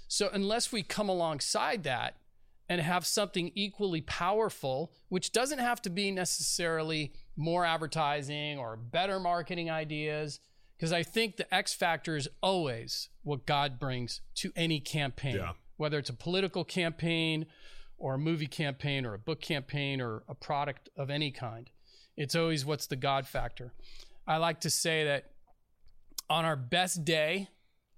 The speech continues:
Speaker 1: being the best marketers we can be, being the best promoters, the best speakers, authors,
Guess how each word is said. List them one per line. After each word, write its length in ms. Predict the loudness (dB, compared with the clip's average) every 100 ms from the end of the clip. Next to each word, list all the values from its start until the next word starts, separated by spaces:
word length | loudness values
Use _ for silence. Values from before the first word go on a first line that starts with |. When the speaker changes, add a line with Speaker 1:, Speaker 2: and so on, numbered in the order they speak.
| -20 -20 -20 -20 -18 -18 -20 _ -20 -14 -10 -8 -2
Speaker 1:
being 200 | 0 0
the 60 |
best 380 | 0 2 2 0
marketers 600 | 0 0 0 0 0 0
we 120 | -2
can 180 | -2 -2
be, 380 | 0 -2 -4 -10 -20 -20 _ -20 -14 -12 -2
being 160 | 0
the 60 | 0
best 380 | 0 0 -2 -4
promoters, 680 | -4 0 0 0 -2 -2
the 100 | -6
best 340 | -4 -2 -2 -4 -4
speakers, 800 | -4 -2 -2 0 0 0 0 -2 -2
authors, 800 | 0 0 0 -4 -2 -4 -4